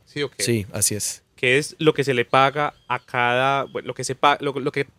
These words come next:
Speaker 1: cada plataforma paga por cada mil reproducciones.
Speaker 2: Sí.
Speaker 1: ¿Cómo funciona eso? Eso parece como si fuera un,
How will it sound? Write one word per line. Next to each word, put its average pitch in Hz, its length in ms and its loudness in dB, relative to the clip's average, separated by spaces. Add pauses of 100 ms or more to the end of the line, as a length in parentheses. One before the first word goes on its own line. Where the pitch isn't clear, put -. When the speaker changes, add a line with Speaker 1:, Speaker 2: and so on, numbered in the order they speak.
(120)
Speaker 1:
cada 160 220 -2
plataforma 135 500 -6
paga 160 300 0
por 131 200 -6
cada 123 180 -2
mil 139 220 -2
reproducciones. 117 640 -6
Speaker 2:
Sí. 104 260 -4 (840)
Speaker 1:
¿Cómo 131 240 -4
funciona 120 400 -4
eso? 117 160 -8
Eso 131 160 -4
parece 120 320 -2
como 131 180 -8
si 113 120 -12
fuera 110 300 -4
un, 139 420 -4